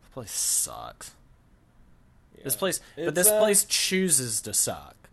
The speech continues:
Speaker 1: like, repeatedly.
Speaker 2: Again and again and again.
Speaker 1: Yeah.
Speaker 2: Well, and it's like, it is, it chooses to suck again and again, which is a,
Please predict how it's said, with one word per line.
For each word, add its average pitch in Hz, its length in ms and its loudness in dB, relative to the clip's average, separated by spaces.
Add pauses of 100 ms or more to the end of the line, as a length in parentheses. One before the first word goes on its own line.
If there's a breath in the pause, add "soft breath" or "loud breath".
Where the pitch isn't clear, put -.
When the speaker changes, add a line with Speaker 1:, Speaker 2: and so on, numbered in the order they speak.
(400)
Speaker 1:
like, 123 200 -8
repeatedly. 123 640 -6
Speaker 2:
Again 170 300 2
and 165 120 -2
again 139 360 -2
and 131 100 -8
again. 113 320 -8
Speaker 1:
Yeah. - 120 -6
Speaker 2:
Well, 240 280 4
and 226 320 0
it's 208 260 0
like, 160 420 0
it 165 120 0
is, 147 240 0 (540)
it 185 140 -2
chooses 220 420 -4
to 180 100 -10
suck 156 260 2
again 147 220 -2
and 135 100 -6
again, 123 440 -6
which 123 320 -6
is 123 260 -8
a, 110 400 -6